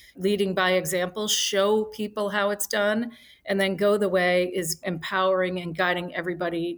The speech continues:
to then move in that direction. And it's so simple and easy to remember,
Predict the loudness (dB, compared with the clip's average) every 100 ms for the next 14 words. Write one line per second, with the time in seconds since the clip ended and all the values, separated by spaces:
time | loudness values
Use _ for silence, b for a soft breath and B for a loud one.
0 | -8 -4 -2 -4 -4 -2 -2 -2 -4 -6
1 | -10 -12 -10 -12 -14 -16 B B B 0
2 | 0 2 4 4 4 2 2 2 4 4
3 | 4 0 0 0 0 2 0 0 0 2
4 | 2 2 2 2